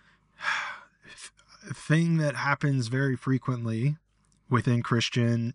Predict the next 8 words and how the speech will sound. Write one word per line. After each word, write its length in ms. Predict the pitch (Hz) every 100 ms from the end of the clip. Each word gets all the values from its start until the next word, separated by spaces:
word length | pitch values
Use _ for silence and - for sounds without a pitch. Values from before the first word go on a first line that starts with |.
| -
Christianity 760 | 131 - 117 117 120 120 120
or 180 | 117 110 _
Catholicism. 800 | - - 117 110 - 107 113 151 - - - - - _ _ _ _ _ - - _ _
And 80 | 127
it's 120 | 123
something 240 | 180 180 190
called 200 | 170 -
communion. 520 | 131 131 135 104